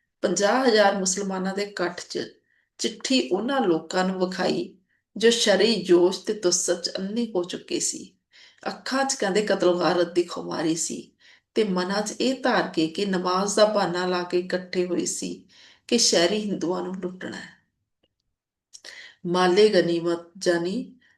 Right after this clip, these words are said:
ਲੁੱਟ ਦਾ ਮਾਲ ਹਾਸਲ ਕਰਨਾ ਹੈ, ਬਹੂ ਬੇਟੀਆਂ ਦੀਆਂ ਇੱਜ਼ਤਾਂ ਲਾਉਣੀਆਂ ਨੇ। ਨਾਮ ਨਿਹਾਦ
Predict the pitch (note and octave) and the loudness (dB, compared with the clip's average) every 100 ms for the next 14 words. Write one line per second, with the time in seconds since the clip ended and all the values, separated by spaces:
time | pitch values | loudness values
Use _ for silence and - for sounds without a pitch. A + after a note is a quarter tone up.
0 | _ F#3 G3+ G3 G3 G#3 F3+ E3+ F#3+ F#3+ | _ -2 -2 0 2 2 2 0 -2 -2
1 | F#3 - F#3+ F3+ E3+ F3 E3+ F3 - _ | -2 -2 -4 -4 -6 -4 -6 -8 -14 _
2 | _ _ F#3 F#3+ G#3+ G3+ F3+ - F#3 F#3 | _ _ 0 4 4 4 2 2 -2 -2
3 | F3+ - F#3 - - F#3 F3+ E3 E3 F3+ | -4 -2 -4 -6 -4 -2 0 -2 -4 -6
4 | F3 D#3 - - _ _ _ _ _ _ | -8 -8 -12 -18 _ _ _ _ _ _
5 | F3 F3 F#3 G#3 G3 F3+ F#3 D#3+ E3 E3 | -2 0 2 0 -2 -2 -2 -2 -2 -4
6 | - | -8